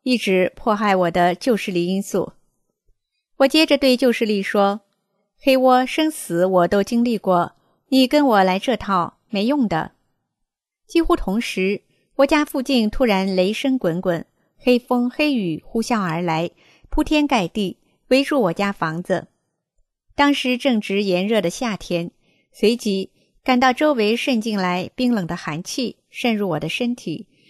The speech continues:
身上仍然大量往外泄水。我让先生帮我穿好衣服，扶我到佛堂，向师父核实。随后先生拖住我练了第三套功法。练到第三遍时，不用他扶了，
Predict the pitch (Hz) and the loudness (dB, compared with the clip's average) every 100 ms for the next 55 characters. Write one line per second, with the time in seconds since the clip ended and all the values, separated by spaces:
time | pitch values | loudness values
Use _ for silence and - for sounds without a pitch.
0 | _ - 277 277 247 214 226 214 226 247 | _ 0 2 4 4 2 0 0 -2 -4
1 | 220 214 190 160 180 196 - 208 - 165 | -2 -2 -4 -4 -6 -6 -4 -4 -4 -6
2 | - _ _ _ _ _ _ _ - 269 | -6 _ _ _ _ _ _ _ 2 4
3 | 285 269 294 285 262 269 262 208 185 240 | 4 2 0 0 -2 0 0 0 0 -4
4 | 233 170 170 220 240 175 165 _ _ _ | -4 -6 -6 -10 -10 -12 -14 _ _ _
5 | - 226 220 190 196 185 - 208 - 175 | -4 0 2 2 0 -4 -6 -8 -6 -8
6 | 170 - _ _ _ - 247 226 - 247 | -8 -12 _ _ _ 0 0 2 -2 -6
7 | 202 - 190 - 170 180 190 _ _ _ | -6 -4 -4 -4 -6 -6 -6 _ _ _
8 | _ _ - 247 254 240 233 254 254 214 | _ _ -2 0 4 2 2 0 -2 -4
9 | - 262 269 233 175 160 160 - - 196 | -4 -6 -4 -4 -2 -2 -2 -6 -4 -2
10 | 175 175 170 185 - 247 247 208 185 185 | -2 -4 -4 -8 -6 -6 -4 -8 -6 -10
11 | 196 165 151 - _ _ _ _ _ - | -8 -8 -8 -14 _ _ _ _ _ -2
12 | 247 233 226 247 240 277 285 254 180 - | 0 2 2 0 -4 -4 -2 -4 -4 -6
13 | 175 165 - _ _ - 262 262 208 202 | -8 -8 -12 _ _ -6 -2 -2 -4 -10
14 | - 160 180 175 - | -10 -8 -2 -2 -4